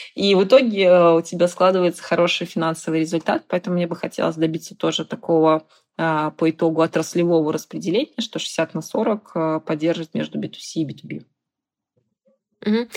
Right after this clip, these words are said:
Speaker 2: А вот еще, э, мне кажется, уже последний вопрос, <laughs> но просто стало интересно, потому что, м, как будто бы маркетплейс подразумевает, э, операционные усилия, которые уходят на общение с, ну, в вашем случае, с флористами.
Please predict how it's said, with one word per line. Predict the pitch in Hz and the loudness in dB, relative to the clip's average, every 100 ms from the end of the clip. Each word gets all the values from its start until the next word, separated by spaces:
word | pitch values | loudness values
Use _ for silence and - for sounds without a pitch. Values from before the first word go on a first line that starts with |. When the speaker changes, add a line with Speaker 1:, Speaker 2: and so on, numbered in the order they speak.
| - - | -12 -4
Speaker 2:
А | |
вот | 170 190 | -2 -2
еще, | 220 - 254 277 247 - | -4 -2 2 4 4 0
э, | 190 190 185 - 170 - - | 0 0 -2 -6 -14 -12 -4
мне | 185 180 | -2 -2
кажется, | 170 - | -6 -6
уже | 180 | -4
последний | - 196 208 202 156 160 | -2 -2 4 4 4 -6
вопрос, | 151 151 208 196 254 262 | -6 -6 -2 2 4 2
<laughs> | 277 240 226 220 370 359 254 | 2 4 4 2 -2 0 0
но | 190 208 208 | 2 4 4
просто | - 196 190 - | 2 -2 -2 -4
стало | 202 185 | 0 2
интересно, | 190 190 220 196 170 156 | 2 2 2 2 -2 -10
потому | 156 170 | -6 -8
что, | - 175 - | -4 -8 -6
м, | 185 | -4
как | 185 170 | -4 -4
будто | 277 294 | -4 -4
бы | 214 | 0
маркетплейс | 208 190 196 196 202 240 294 | 0 0 -4 -4 0 0 0
подразумевает, | - 180 185 175 180 180 175 202 247 233 190 190 | -6 -4 -4 -4 -4 -2 -2 2 4 2 2 -2
э, | 175 - | 0 0
операционные | - - 185 185 202 208 220 202 190 185 | -4 -4 -4 -2 2 4 4 4 4 2
усилия, | - 180 - 226 240 202 185 | 0 -6 -6 -2 4 4 4
которые | 175 175 190 190 180 170 | -2 -2 0 0 0 -2
уходят | 160 156 185 190 180 185 | -4 -4 -4 -2 -4 -6
на | 170 175 180 | -2 0 2
общение | 165 - - 180 175 165 160 | 0 -2 -4 -2 -2 -2 -4
с, | 156 - 156 151 160 | -8 -6 -4 -4 -2
ну, | 185 | -4
в | |
вашем | 175 175 165 | -2 -6 -8
случае, | 175 160 160 | -10 -10 -12
с | |
флористами. | - 175 170 175 - - - | -10 -8 -4 -6 -6 -10 -10